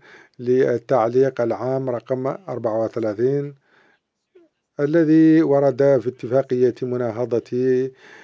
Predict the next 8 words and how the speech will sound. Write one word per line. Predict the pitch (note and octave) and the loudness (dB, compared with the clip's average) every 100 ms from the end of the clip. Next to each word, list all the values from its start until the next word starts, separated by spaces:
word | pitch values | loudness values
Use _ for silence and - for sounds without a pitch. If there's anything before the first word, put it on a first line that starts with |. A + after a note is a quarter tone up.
| - | -8
العنصرية، | B2 A2+ C#3+ D3+ - C#3+ C3 A2+ G2 | -4 -2 0 -2 -2 0 2 0 -2
لكن | D3 G3+ E3 | -2 -2 -4
حتى | G#3+ G#3 | -6 -4
هذه | F3+ F3+ | -2 0
الاتفاقية | E3 D#3+ C#3+ D#3 D3 C#3+ | -2 0 -2 -2 0 2
لا | C3+ | 2
تتحدث | C3 - - C#3 B2+ C3+ | 0 -4 -4 -4 -2 -4
عن | B2 A#2+ C3 C3+ D3+ D3+ | -6 -10 -8 -8 -8 -10